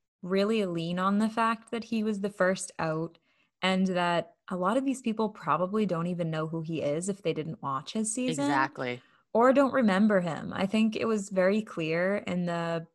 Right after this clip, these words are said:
Speaker 1: beginning when everybody was meeting each other. It seemed like a lot of people were avoiding David at first because they were trying to remember who he was.
Speaker 2: Yeah.
Speaker 1: So hopefully he uses that to his advantage.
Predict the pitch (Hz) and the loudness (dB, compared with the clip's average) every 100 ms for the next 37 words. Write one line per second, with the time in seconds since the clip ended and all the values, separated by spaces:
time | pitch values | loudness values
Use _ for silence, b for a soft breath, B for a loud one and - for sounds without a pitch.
0 | - 185 165 160 180 202 190 170 160 165 | -4 -4 -4 -4 0 0 0 -2 -2 -2
1 | 170 170 170 165 160 160 151 175 202 208 | -2 0 0 -2 -4 -4 -4 -2 -2 -2
2 | 233 220 240 254 262 b b b - 226 | -2 -2 -2 -2 -4 b b b -6 -4
3 | - 240 254 277 262 233 185 170 180 - | 0 4 6 4 2 2 2 2 0 -4
4 | 185 170 160 160 160 156 156 160 175 175 | -2 -2 0 0 0 -2 -4 -2 -2 -2
5 | 175 175 180 170 - 180 180 - 175 190 | -2 0 2 0 2 2 2 -2 -2 0
6 | 175 175 170 170 185 175 180 - 175 156 | 2 2 2 0 0 0 -2 0 0 0
7 | 151 160 160 147 156 - 90 - - - | -2 -4 -4 -4 -6 -4 -4 -4 -12 -16
8 | - b b 139 143 147 214 214 208 - | -20 b b -8 0 6 8 8 4 -2
9 | 180 294 - 466 427 330 262 202 185 185 | 2 2 2 4 4 6 4 4 2 -2
10 | 185 160 135 - 180 185 170 170 160 151 | -4 -2 -2 -2 -2 -2 0 0 0 -4
11 | 156 170 202 226 226 | -2 -2 0 -2 -4